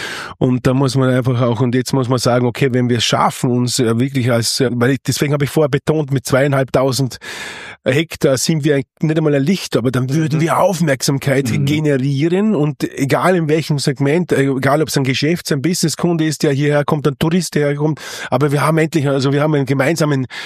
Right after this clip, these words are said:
Speaker 1: äh, Alleinstellungsmerkmal und das ist das Schöne.
Speaker 2: Apropos, du hast vorher gesagt,
Speaker 1: <laughs>
Speaker 2: der Möd spinnt schon wieder möglicherweise. Jetzt sind mir ein paar Sachen aufgefallen, die sind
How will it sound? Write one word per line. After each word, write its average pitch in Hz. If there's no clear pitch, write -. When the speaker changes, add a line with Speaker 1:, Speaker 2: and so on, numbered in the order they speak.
Speaker 1:
äh, 143
Alleinstellungsmerkmal 131
und 107
das 151
ist 131
das 113
Schöne. 101
Speaker 2:
Apropos, 127
du 127
hast 117
vorher 135
gesagt, -
Speaker 1:
<laughs> -
Speaker 2:
der 123
Möd 117
spinnt -
schon 101
wieder 92
möglicherweise. 92
Jetzt -
sind 151
mir 170
ein 143
paar 139
Sachen 135
aufgefallen, 135
die 123
sind 127